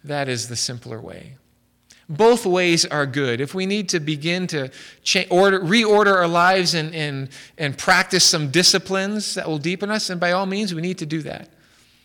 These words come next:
But isn't it better just to continually seek Jesus Christ himself and bear the fruit? And as we do that, you watch.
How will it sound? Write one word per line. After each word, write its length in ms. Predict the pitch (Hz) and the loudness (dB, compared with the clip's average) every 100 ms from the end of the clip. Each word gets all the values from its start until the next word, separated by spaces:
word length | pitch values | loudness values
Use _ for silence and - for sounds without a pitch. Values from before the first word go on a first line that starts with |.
| _ - | _ -8
But 160 | 170 | -2
isn't 220 | 220 190 | 0 0
it 120 | 180 151 | -4 -4
better 300 | 151 143 123 | -4 -4 -4
just 280 | 143 - | -6 -8
to 60 | 135 | -10
continually 680 | - 139 170 165 143 127 120 | -14 -10 -8 -6 -6 -8 -6
seek 580 | - - 135 - - _ | -6 -4 -6 -10 -20 _
Jesus 460 | 120 131 120 117 - | -10 -10 -10 -12 -12
Christ 500 | - 113 120 - - _ _ | -10 -10 -10 -14 -16 _ _
himself 640 | - 131 - 87 - - _ _ _ _ _ _ _ _ _ _ _ _ _ - | -14 -8 -6 -8 -12 -20 _ _ _ _ _ _ _ _ _ _ _ _ _ -12
and 180 | 113 113 | -10 -6
bear 200 | 123 127 | -4 -4
the 80 | 117 | -6
fruit? 400 | - 117 - _ _ _ _ _ _ _ - - - 151 | -10 -12 -12 _ _ _ _ _ _ _ -20 -20 -10 -4
And 140 | 139 | 0
as 360 | 160 185 196 180 | 4 4 4 0
we 180 | 196 | -2
do 220 | 170 180 156 | 0 0 0
that, 280 | 123 113 | 0 -2
you 180 | 139 160 | -4 -2
watch. 640 | 165 131 92 - - - | -4 -6 -10 -8 -8 -8